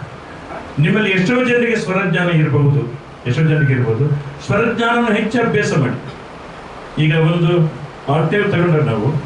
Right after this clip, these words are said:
ಸಾದಿಂದ ನೀವರೆಗೆ ಒಂದು ಆಕ್ಟೇವ್ ಅಲ್ಲಿ ಏಳು ಸ್ವರಗಳು, ಹನ್ನೆರಡು ಸ್ವರ ಆಗುತ್ತೆ. ಅದು very, very important. ಸಾ, ರೀ, ರೀ, ಗಾ, ಗಾ, ಮಾ, ಮಾ, ಪಾ, ಪ್ರಕೃತಿ ಸ್ವರ, ದಾ, ದಾ, ನೀ, ನೀ, ಹನ್ನೆರಡು ಸ್ವರ ಆಯ್ತು.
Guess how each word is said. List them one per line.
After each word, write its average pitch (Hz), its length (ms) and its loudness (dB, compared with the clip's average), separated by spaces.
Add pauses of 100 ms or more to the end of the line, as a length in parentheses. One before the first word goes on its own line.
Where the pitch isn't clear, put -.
(160)
ಸಾದಿಂದ 151 420 2 (160)
ನೀವರೆಗೆ 127 460 2
ಒಂದು 127 180 4
ಆಕ್ಟೇವ್ 120 300 -2
ಅಲ್ಲಿ 123 140 -2 (140)
ಏಳು 165 160 2 (360)
ಸ್ವರಗಳು, 165 380 2
ಹನ್ನೆರಡು 202 360 2
ಸ್ವರ 170 180 2
ಆಗುತ್ತೆ. 135 220 0
ಅದು 135 140 2
very, 175 200 2
very 156 200 4
important. - 400 -2 (500)
ಸಾ, 156 120 2 (720)
ರೀ, 165 100 2 (180)
ರೀ, 208 100 2 (880)
ಗಾ, 151 100 2 (180)
ಗಾ, 151 120 2 (680)
ಮಾ, 170 100 4 (200)
ಮಾ, 170 100 2 (500)
ಪಾ, 185 100 2 (160)
ಪ್ರಕೃತಿ 160 400 0
ಸ್ವರ, 135 120 2 (460)
ದಾ, 165 100 2 (200)
ದಾ, - 100 2 (560)
ನೀ, 226 100 0 (160)
ನೀ, 185 100 4 (480)
ಹನ್ನೆರಡು 143 400 4
ಸ್ವರ 139 200 0
ಆಯ್ತು. - 180 -4